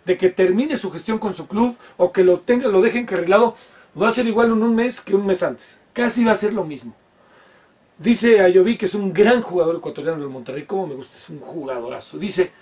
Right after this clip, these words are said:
¿es penoso que México no tenga entrenador? Pues claro que es penoso, porque además se nos vinieron a caer las cosas. La selección española vino medio incompleta, este, en, a la hora de estar en la cancha, me refiero. El negocio es el negocio, pero vino medio incompleta a la hora de estar en la cancha.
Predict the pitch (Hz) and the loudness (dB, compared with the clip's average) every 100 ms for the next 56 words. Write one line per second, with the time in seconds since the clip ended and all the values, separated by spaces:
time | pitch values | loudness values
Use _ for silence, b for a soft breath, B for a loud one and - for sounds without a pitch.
0 | b b b 170 - 254 262 262 208 233 | b b b -12 -2 4 4 2 -2 -2
1 | 233 220 226 220 190 196 196 220 220 - | -2 -4 -2 -2 -2 0 2 2 0 -10
2 | - 285 254 233 - 151 143 151 143 147 | -6 -4 -4 -4 -4 -6 -6 -10 -8 -4
3 | 165 233 254 - B - 190 180 185 254 | 0 2 0 -4 B -4 -2 0 -2 -2
4 | 277 214 196 185 - 269 285 202 - B | -4 -6 -4 -6 -6 -8 -4 -4 -4 B
5 | B - 170 180 180 254 285 - 175 185 | B -4 -2 -2 -2 -4 -4 -2 -2 0
6 | 208 185 180 160 147 139 175 165 247 - | -2 -2 -2 -4 -8 -8 -8 0 0 0
7 | 240 233 B B 156 151 - 170 165 180 | -4 -6 B B -8 -8 -6 -6 -6 -8
8 | 156 170 175 190 165 165 151 - 135 - | -6 -2 0 0 -2 -4 -6 -8 -14 -16
9 | - 143 131 135 123 _ B B B 147 | -20 -16 -14 -12 -14 _ B B B -8
10 | 156 175 214 - - 147 143 196 - 151 | -4 -2 -2 -2 -8 -4 -4 -4 -6 -6
11 | 165 151 131 143 190 190 175 - 156 139 | -8 -10 -12 -6 -4 -2 -4 -4 -10 -12
12 | - 120 | -16 -20